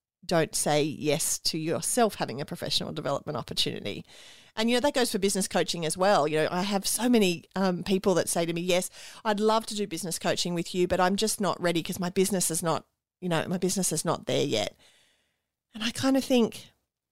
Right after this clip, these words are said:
"That's the exact reason you should have a <laughs> business coach." And I think what it is instead, I mean, that's the excuse they use on the outside, but I think the excuse on the inside is, uh, "Yeah, I'm, I'm, I'm,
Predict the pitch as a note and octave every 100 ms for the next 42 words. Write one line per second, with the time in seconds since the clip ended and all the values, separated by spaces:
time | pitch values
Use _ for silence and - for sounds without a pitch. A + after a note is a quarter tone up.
0 | _ _ C#4 - - G3 D#3+ A3+ B3+ -
1 | D#3 D3 C3+ D#3 A3 A3+ B3+ C4+ D4 -
2 | C#4 B3 - G3 D#3+ - - - - -
3 | G#3 - D4 E4+ A3 G3+ F#3 C#4+ A#3+ G3+
4 | - B3+ C4 F3 F3+ F#3 A3+ - A3+ -
5 | - A3 A#3 A3 G3 G3+ G#3+ G3 E3 G3
6 | A3 C#4+ C4 F#3 - B3 B3 A3 - -
7 | G#3 G3+ F3 F3 F#3+ G#3 E3+ D#3+ D#3 D3+
8 | D#3 - - - - - - F3+ D#3+ D3
9 | F#3 E3 - E3+ E3 - F3+ E3+